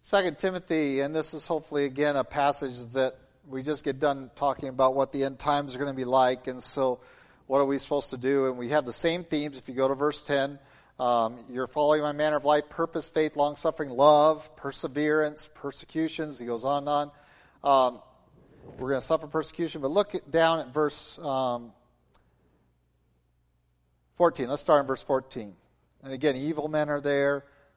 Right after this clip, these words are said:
Verse fourteen, "But you must continue in the things which you have learned and been assured of, knowing from whom you've learned them, that from a childhood you have known the Holy Scriptures, which are able to make you wise for salvation through faith which is in Jesus Christ."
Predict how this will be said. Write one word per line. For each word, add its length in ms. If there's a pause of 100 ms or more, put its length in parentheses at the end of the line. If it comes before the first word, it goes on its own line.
(160)
Verse 180
fourteen, 360
"But 180
you 300
must 240
continue 1000
in 160
the 80
things 300
which 180
you 60
have 100
learned 460
and 100
been 140
assured 360
of, 120
knowing 360
from 140
whom 220
you've 160
learned 260
them, 160
that 240
from 220
a 40
childhood 800 (480)
you 140
have 140
known 320
the 100
Holy 220
Scriptures, 560
which 160
are 100
able 220
to 60
make 180
you 80
wise 360
for 120
salvation 580
through 160
faith 320
which 160
is 100
in 120
Jesus 280
Christ." 600